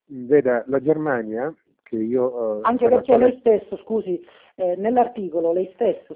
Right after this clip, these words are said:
Speaker 2: scrive che a un certo punto la camierierina Francia della
Speaker 1: Sì.
Speaker 2: Gran Bretagna dichiarano guerra al Terzo Reich.
Speaker 1: Sicuramente sì, sicuramente sì. Nel trentanove, in luglio, Lord Halifax, il ministro degli esteri,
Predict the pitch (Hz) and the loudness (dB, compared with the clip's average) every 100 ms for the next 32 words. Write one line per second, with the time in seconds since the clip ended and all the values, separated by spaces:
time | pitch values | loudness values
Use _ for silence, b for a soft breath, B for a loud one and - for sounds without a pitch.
0 | _ 190 175 160 175 175 208 - 226 196 | _ -6 -6 -4 -8 -8 -10 -4 -4 -4
1 | 175 156 160 156 165 180 - 196 208 214 | -8 -8 -6 -4 -4 -4 -4 -6 -4 -4
2 | 208 214 214 240 202 - 185 160 143 139 | 0 2 2 0 -4 -4 -4 -4 -8 -16
3 | - 139 - _ _ - 170 185 185 202 | -16 -16 -18 _ _ -8 -4 0 2 2
4 | 226 254 240 190 185 190 196 175 233 202 | 4 4 4 2 0 -4 -6 -4 -2 0
5 | 175 190 247 175 185 185 151 - 139 - | 0 0 -4 0 0 0 -4 -8 -16 -14
6 | 131 151 131 _ _ _ _ - 123 113 | -10 -10 -10 _ _ _ _ -10 -6 -2
7 | 113 107 - - 120 _ _ _ _ _ | -2 -2 -4 -4 -4 _ _ _ _ _
8 | _ - 117 127 139 135 - 101 120 120 | _ -14 -4 -2 0 -2 -2 -4 -6 -6
9 | 127 - 151 170 - 139 143 135 127 98 | -6 -4 -2 -2 2 4 4 2 0 -2
10 | 98 _ b b b b _ 131 147 131 | -8 _ b b b b _ -8 -6 -2
11 | 143 147 113 104 107 139 123 135 113 - | 0 0 -2 -4 -2 -2 0 -2 -4 -10
12 | 107 - - 101 107 135 131 117 107 113 | -16 -16 -18 -14 -8 -8 -6 -8 -4 -4
13 | 131 - 113 117 | -4 -6 -8 -8